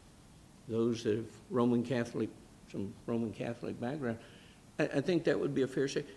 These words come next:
You need us. You need the priest.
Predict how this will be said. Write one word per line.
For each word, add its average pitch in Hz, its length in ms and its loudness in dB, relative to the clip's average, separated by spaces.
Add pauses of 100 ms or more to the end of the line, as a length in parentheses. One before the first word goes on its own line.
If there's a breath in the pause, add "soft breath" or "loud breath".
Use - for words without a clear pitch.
You 208 200 4
need 214 360 4
us. 139 760 2 (1800)
You 190 140 6
need 220 240 8
the - 80 10
priest. 147 760 6